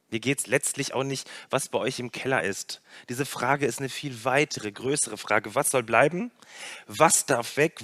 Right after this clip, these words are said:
Wofür wollen wir Platz schaffen? Das ist eine spirituelle Frage. Unser Text heute, das Lukas-Evangelium, wenn du eine Bibel hast, schlag sie auf, zwei Verse nur. Oder deine Bible-App. Ähm, das dritte Buch im Neuen Testament, Kapitel neunzehn,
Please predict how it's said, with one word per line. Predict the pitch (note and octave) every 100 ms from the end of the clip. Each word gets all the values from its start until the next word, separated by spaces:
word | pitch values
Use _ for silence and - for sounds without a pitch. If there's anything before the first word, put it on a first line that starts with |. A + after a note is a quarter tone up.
| G#2
Wofür | E3 G3 F3+ F3 B2
wollen | D3 D3+ D3
wir | C3
Platz | C#3+ - B2 -
schaffen? | - G#2+ - G#2+ F#2 _ _ _ _ _ _ _
Das | -
ist |
eine | C#3
spirituelle | - C#3+ C3 C3+ A2+ D3
Frage. | - A2+ A2+ A2+ - - -
Unser | C3+ C#3
Text | F3+ - -
heute, | D#3+ C#3
das | C3 C#3+
Lukas-Evangelium, | D#3+ F3+ - D3 D#3 D3+ D#3 D3
wenn | C#3 C#3
du | C3+
eine | C3
Bibel | B2+ D#3 C#3+
hast, | C#3+ -
schlag | - A#2+ C#3+
sie | -
auf, | A#2 -
zwei | - C#3 D3
Verse | B2+ C#3 C#3+
nur. | D#3 F3 G#3+ - - - -
Oder | - D3 C#3+
deine | C3 B2+
Bible-App. | G#2+ A2 C#3+ D#3 B2+ D3 - - - - - - -
Ähm, | C3 B2+ C3 C3 _
das | - B2+ - -
dritte | C3+ F3+ F3+
Buch | C#3 D3+ C#3+
im | C3
Neuen | C3+ C3+
Testament, | C#3 - B2+ C3 -
Kapitel | C3 C3 B2+
neunzehn, | A2 A2+ C#3+ E3 E3 E3 E3